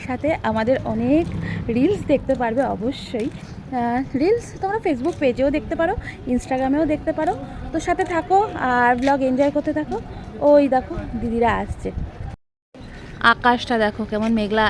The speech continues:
এক-, একদিকে দেখো সাদা মেঘ, আবার এদিকে কালো মেঘ, মানে হালকা হালকা বৃষ্টি হবে দেখাচ্ছে ভিডিওতে, যে ভিডিওতে না মানে টেম্পারেচারে দেখাচ্ছে যে, আম, বৃষ্টি হবে। তো যাই হোক,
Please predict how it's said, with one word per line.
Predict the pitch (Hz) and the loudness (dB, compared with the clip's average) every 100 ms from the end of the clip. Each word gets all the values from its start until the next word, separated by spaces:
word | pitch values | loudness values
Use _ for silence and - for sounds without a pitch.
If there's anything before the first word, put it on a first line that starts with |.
| - | 2
এক-, | 233 - | 0 0
একদিকে | 240 - 302 330 | -2 0 2 2
দেখো | 320 370 | 2 0
সাদা | 277 262 285 | 0 4 6
মেঘ, | 302 427 - - - - - | 6 4 -2 -10 -10 -6 0
আবার | 220 220 | 2 4
এদিকে | 220 233 | 2 0
কালো | 240 214 202 208 | 2 2 2 0
মেঘ, | 196 190 | 0 0
মানে | 214 247 247 214 | 0 0 0 -2
হালকা | - 202 233 | -4 -2 2
হালকা | 233 233 269 262 - - - | 2 2 -2 -2 -10 -10 0
বৃষ্টি | 233 247 - 311 | 2 2 4 4
হবে | 247 220 254 254 | 6 4 4 2
দেখাচ্ছে | - 330 311 269 | 4 0 2 0
ভিডিওতে, | 240 226 220 254 339 - - - - 208 | 2 0 0 -2 -2 -8 -10 -10 -4 0
যে | 208 202 240 | 2 2 4
ভিডিওতে | 285 349 349 240 | 6 6 4 2
না | 233 | 0
মানে | 220 220 226 - 226 | 0 -2 -2 -2 2
টেম্পারেচারে | 247 254 262 285 277 | 2 4 2 2 2
দেখাচ্ছে | 226 208 180 185 247 | 2 2 0 2 0
যে, | 220 277 - - - - - - | 0 0 0 -2 -2 -4 -2 0
আম, | 226 240 240 233 - 233 | 4 6 6 2 0 0
বৃষ্টি | 233 - 277 247 | 0 2 4 4
হবে। | 220 254 - - - - - - - | 4 2 0 -10 -12 -12 -14 -14 -2
তো | 262 247 | 0 4
যাই | 285 294 | 6 8
হোক, | 277 | 6